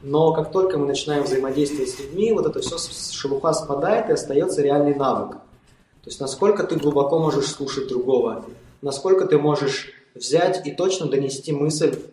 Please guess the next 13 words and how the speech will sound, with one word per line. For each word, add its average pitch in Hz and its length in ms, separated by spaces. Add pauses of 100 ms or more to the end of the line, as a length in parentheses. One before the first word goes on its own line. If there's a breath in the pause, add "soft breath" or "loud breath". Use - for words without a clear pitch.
до 127 140
него, 127 500
чтобы - 240
он 151 100
тебя 139 220
услышал, - 500 (100)
да, 143 300
и 127 40
вот 127 120
эти 139 160
вот 123 200
все 131 220
вещи, - 500